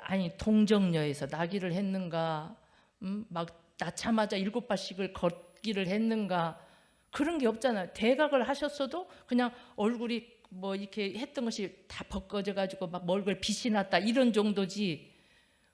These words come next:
무슨 뭐 하늘을 날았다든가 <laughs>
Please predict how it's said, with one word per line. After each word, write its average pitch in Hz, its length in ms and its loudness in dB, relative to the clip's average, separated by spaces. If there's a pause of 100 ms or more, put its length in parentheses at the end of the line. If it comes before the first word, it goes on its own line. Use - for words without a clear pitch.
(220)
무슨 202 240 -2
뭐 170 80 0
하늘을 247 400 2
날았다든가 160 720 0
<laughs> - 1300 -4